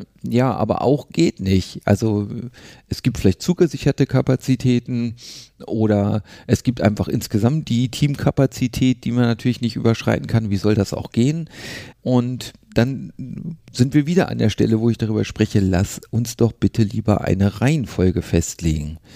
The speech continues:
Das Problem, was ich halt einfach sehe und wo die Kunden, meine Kunden auch nicht besonders einsichtig sind, ist,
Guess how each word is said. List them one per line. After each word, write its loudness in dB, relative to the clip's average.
Das 2
Problem, 0
was 2
ich 0
halt 2
einfach 0
sehe 2
und 0
wo 4
die -2
Kunden, -2
meine 0
Kunden -2
auch 0
nicht 0
besonders 2
einsichtig 0
sind, 0
ist, -2